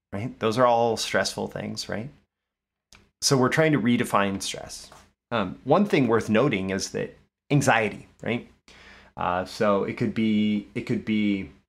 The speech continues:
um, stage fright. Stage fright is a very common type of anxiety that somebody may feel. And you may feel stage fright, not necessarily just stepping on a stage, but going to speak to a new prospect, right?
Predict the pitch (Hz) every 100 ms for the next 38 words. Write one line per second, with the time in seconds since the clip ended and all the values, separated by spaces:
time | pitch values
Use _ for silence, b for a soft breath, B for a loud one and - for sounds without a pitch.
0 | _ _ _ _ _ _ _ _ _ -
1 | 95 101 - 117 95 - - - _ _
2 | _ _ _ _ _ _ - 143 131 -
3 | 123 107 101 87 113 107 107 104 101 95
4 | 92 90 - _ - 120 107 101 95 92
5 | 90 92 92 90 - 101 98 92 90 101
6 | 98 113 147 135 131 113 107 104 - 98
7 | 95 110 107 104 110 104 101 98 101 101
8 | 98 92 90 - 147 117 104 117 - -
9 | B B B - 196 175 - 156 175 170
10 | 156 143 143 - - - - _ - 131